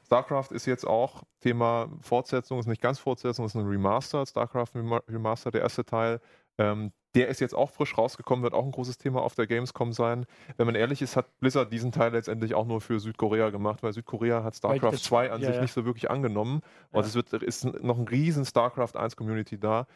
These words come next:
Speaker 1: Und da haben sie sozusagen für die Community ein bisschen was getan,
Speaker 2: Genau.
Speaker 1: das Spiel ein bisschen aufgehübscht.
Speaker 2: Okay, wir können ja schon mal, äh, die ersten Fragen angucken. Also, äh, auf YouTube fragt Capolino, Capilino,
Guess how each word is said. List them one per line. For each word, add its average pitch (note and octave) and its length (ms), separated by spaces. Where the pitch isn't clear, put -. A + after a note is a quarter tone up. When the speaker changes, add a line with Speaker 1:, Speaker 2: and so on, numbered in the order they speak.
Speaker 1:
Und G2+ 220
da G#2 160
haben G#2+ 160
sie G2+ 220
sozusagen G2+ 520
für G2 100
die G2+ 100
Community G2+ 420
ein G2 60
bisschen F#2+ 220
was F#2+ 140
getan, F2+ 160
Speaker 2:
Genau. E2+ 120
Speaker 1:
das - 120
Spiel - 180
ein F#2+ 40
bisschen - 180
aufgehübscht. - 520
Speaker 2:
Okay, E3 340
wir D3+ 100
können F3+ 200
ja G#3+ 120
schon F#3+ 200
mal, F3+ 260
äh, F3 160
die E3 120
ersten E3+ 300
Fragen D#3+ 360
angucken. F#3 440
Also, D#3 380
äh, D#3 200
auf D3+ 300
YouTube E3+ 380
fragt D#3+ 340
Capolino, F3 680
Capilino, F#3+ 720